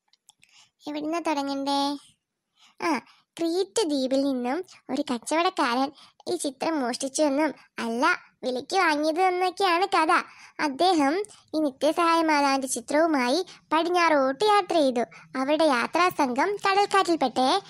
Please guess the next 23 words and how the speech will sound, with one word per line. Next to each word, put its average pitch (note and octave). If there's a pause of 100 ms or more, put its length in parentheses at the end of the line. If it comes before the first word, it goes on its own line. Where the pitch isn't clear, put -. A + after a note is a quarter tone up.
(220)
എങ്കിലും A#3+
അയാൾ G4+
രക്ഷപ്പെട്ടു. F4 (460)
ഒരു G#4+
വർഷം D#4
യാത്ര B3+
ചെയ്ത D4+
അയാൾ B3
റോമിലെത്തി. G4 (320)
അവിടെ G#3
അയാൾ D4
മാരകമായ D#4
രോഗബാധിതനായി. C#4+ (440)
മരണക്കിടക്കയിൽ B3+
വെച്ചിട്ട് D4+ (320)
തന്റെ C#4
കൈവശമുള്ള C4+
അത്ഭുത D4+
ചിത്രത്തെക്കുറിച്ച് C4
അയാൾ B3+
തന്റെ C#4
കൂട്ടുകാരനോട് E4
പറഞ്ഞു. B3+